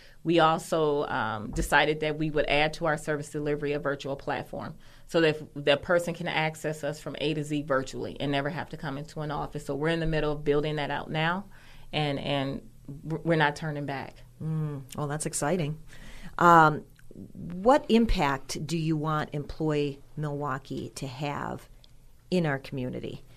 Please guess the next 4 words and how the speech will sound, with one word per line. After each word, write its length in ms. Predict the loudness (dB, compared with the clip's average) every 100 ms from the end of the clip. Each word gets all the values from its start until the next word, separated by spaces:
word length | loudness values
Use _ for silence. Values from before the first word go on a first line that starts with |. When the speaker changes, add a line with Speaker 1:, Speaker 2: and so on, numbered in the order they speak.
| -12
Speaker 2:
And 180 | -2 0
let's 260 | 2 2 2
say 300 | 2 2 0 -6 -18 -20 -20 -20 -20 -20 -20 -12 2 4
post-pandemic. 920 | 4 -2 -8 -8 -8 -8 -10 -18